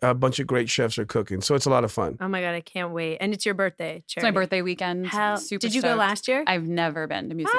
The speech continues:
Speaker 3: City
Speaker 2: Ah,
Speaker 3: Eats.
Speaker 2: oh my gosh,
Speaker 3: So,
Speaker 2: we're both virgins.
Speaker 3: I'm excited.
Speaker 1: Yeah.
Speaker 2: I'm, can't wait to wear cowboy boots. <laughs> Yeah, okay, we're not virgins.
Speaker 3: Already planning my outfit.
Speaker 2: <laughs> We're Tennessee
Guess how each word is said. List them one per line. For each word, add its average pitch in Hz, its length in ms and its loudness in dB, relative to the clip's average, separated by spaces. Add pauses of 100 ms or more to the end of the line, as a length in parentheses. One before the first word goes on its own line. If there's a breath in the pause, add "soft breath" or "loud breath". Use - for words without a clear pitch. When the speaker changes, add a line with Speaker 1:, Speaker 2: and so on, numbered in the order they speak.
(120)
Speaker 3:
City 523 120 -2 (100)
Speaker 2:
Ah, 453 200 -2
Speaker 3:
Eats. - 160 -18
Speaker 2:
oh 240 100 0
my 294 140 2
gosh, 320 560 6
Speaker 3:
So, 180 160 2
Speaker 2:
we're 240 100 4
both 226 300 0
virgins. 190 640 0
Speaker 3:
I'm 170 120 -4
excited. 131 360 -4 (120)
Speaker 1:
Yeah. 127 140 4
Speaker 2:
I'm, 254 180 4
can't 277 260 0
wait 269 180 0
to 254 80 -2
wear 233 220 0
cowboy 220 440 0
boots. 180 240 -2
<laughs> - 0 -
Yeah, 269 340 0 (120)
okay, 277 220 0
we're 220 100 0
not 208 160 -2
virgins. 180 260 4
Speaker 3:
Already 226 200 4
planning 202 280 4
my 185 120 4
outfit. - 360 0 (140 loud breath)
Speaker 2:
<laughs> - 140 -14
We're 262 100 0
Tennessee 277 380 2